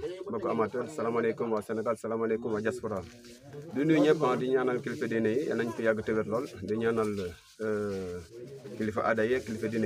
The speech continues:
yëpp. Di ñaanal waa C N G, les amateurs de la diaspora, euh, les lutteurs en activité, les anciens lutteurs yëpp. Ñu ngi nuyu ñëpp, di ziar ñëpp, di ñaanal ñëpp, euh, di jéglu bu baax nag, te franchement,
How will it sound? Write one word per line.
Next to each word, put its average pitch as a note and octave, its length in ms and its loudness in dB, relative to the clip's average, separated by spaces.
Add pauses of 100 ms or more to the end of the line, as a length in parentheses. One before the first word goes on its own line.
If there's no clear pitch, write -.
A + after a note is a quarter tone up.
yëpp. D#3 140 6 (100)
Di A2+ 160 -4
ñaanal A2+ 240 2
waa A2 80 4
C A2+ 160 -2
N G#2+ 60 -2
G, G#2 320 2
les G#2+ 160 0
amateurs A2 460 -2 (200)
de G#2 80 -4
la G#2 80 0
diaspora, G#2+ 460 0 (640)
euh, G2 220 0
les G#2+ 120 4
lutteurs A#2+ 260 0
en B2 120 2
activité, A#2+ 340 0
les A2+ 180 0
anciens A2 260 0
lutteurs G#2+ 240 0
yëpp. C3+ 180 4
Ñu A#2+ 340 -2
ngi A#2 260 -8
nuyu B2 220 0
ñëpp, C#3 160 6
di A#2 100 -4
ziar A2+ 200 2
ñëpp, A#2 160 -4
di A2+ 80 -6
ñaanal A2 260 2
ñëpp, C3+ 180 4 (220)
euh, G#2+ 240 0
di G#2+ 480 0
jéglu A2+ 220 0
bu - 20 2
baax B2 220 4
nag, A#2 240 0
te G#2 180 0
franchement, G#2+ 480 0